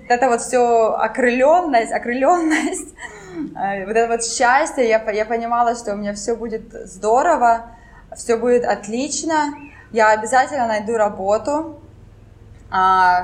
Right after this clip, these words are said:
хотя вот, кстати, по поводу работы, это был такой вот, если ты не находишь работу через год, то твоя виза заканчивается, тебе надо возвращаться домой. И вот чем больше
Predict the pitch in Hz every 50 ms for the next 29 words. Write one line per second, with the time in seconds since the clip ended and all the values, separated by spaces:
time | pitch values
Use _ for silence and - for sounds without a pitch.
0 | - - 220 214 208 - 254 240 233 240 233 220 220 214 - - - - 214 208
1 | 214 214 214 202 240 226 202 196 202 202 208 202 233 277 302 285 247 - 226 202
2 | 208 202 - 202 202 - 220 214 208 214 202 208 - - - - - - - 214
3 | - 247 240 247 254 226 226 226 220 - 233 220 220 - 226 214 208 208 214 202
4 | 196 196 - 214 202 214 208 - 294 359 - 349 294 262 - 208 208 208 208 226
5 | 208 - - - 196 240 254 311 302 269 247 240 - 190 - 190 190 196 208 214
6 | 220 208 - 196 - - - 208 208 208 - 208 190 196 202 202 202 190 180 175
7 | - - - - - - - - - - 214 208 196 202 202 - - - - 220
8 | 220 220 208 240 262 262 262 262 - 214 202 196 - -